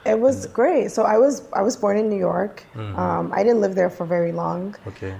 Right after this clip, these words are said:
Speaker 1: I lived there till I was eight months.
Speaker 2: Mm-hmm.
Speaker 1: And then I moved here and I lived with my grandparents. My parents were still in the States.
Speaker 2: Mm-hmm.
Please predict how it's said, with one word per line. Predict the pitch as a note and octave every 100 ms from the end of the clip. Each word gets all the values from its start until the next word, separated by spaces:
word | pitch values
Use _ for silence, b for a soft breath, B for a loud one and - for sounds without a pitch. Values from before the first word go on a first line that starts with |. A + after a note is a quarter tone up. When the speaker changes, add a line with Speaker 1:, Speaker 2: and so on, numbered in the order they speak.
| -
Speaker 1:
I | F#3 F3+
lived | F#3 E3+
there | F3+ F3+ F3+
till | F3+ F3+ F3
I | F3
was | F3 E3+
eight | F3 F#3
months. | F#3 F3+ G#3+ A#3 - -
Speaker 2:
Mm-hmm. | - - - - F3+
Speaker 1:
And | F#3
then | F3+ F3+ F#3 F#3 F3+ F3+ F3 - - -
I | F#3
moved | F3+ F3+ F3
here | - E3+ E3+
and | F#3+ F3+ F3 B B
I | -
lived | F3 F3 E3+
with | E3
my | F3
grandparents. | F3 E3 F3 F3+ F#3 G3 - - F#3
My | F3+ E3 - -
parents | - F3 F3 E3+ -
were | E3+
still | - F3 E3 F#3+
in | E3+ E3 E3
the | E3+
States. | - F3 G#3 - - -
Speaker 2:
Mm-hmm. | G2 F#3 F#2